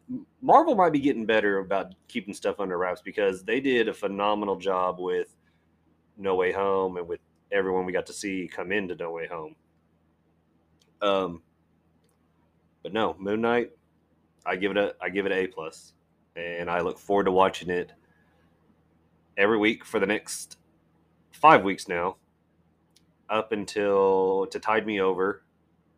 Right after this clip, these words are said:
until Doctor Strange two. Yes, I talk about Doctor Strange two a lot, because by the, when I started this podcast, it was around that time when I started getting all my information and I started this. So yeah,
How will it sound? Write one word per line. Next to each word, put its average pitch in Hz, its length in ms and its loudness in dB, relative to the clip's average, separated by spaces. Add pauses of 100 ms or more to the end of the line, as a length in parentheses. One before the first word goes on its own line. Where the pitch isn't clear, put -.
(100)
until 90 640 -4 (200)
Doctor 82 260 -8
Strange 80 320 -12
two. 85 220 -8 (840)
Yes, 82 420 -8
I 90 120 -6
talk 87 220 -4
about 98 200 -2
Doctor 98 220 -2
Strange 104 320 -4
two 104 240 -4
a - 0 -
lot, 101 340 0
because 90 340 -6
by 87 140 -6
the, 90 100 -6 (760)
when 92 160 -8
I 87 80 -4
started 95 340 -4
this 98 140 -8
podcast, 104 540 0
it 123 80 -6
was 127 100 -6
around 123 280 -2
that 123 120 -4
time 117 340 -2
when 113 220 -2
I 107 60 -2
started 110 240 -4
getting 113 160 -4
all 110 100 0
my 104 160 -4
information 101 540 -6
and 95 160 -4
I 87 80 -6
started 98 320 -4
this. 82 100 -12
So 110 120 -8
yeah, 110 180 -2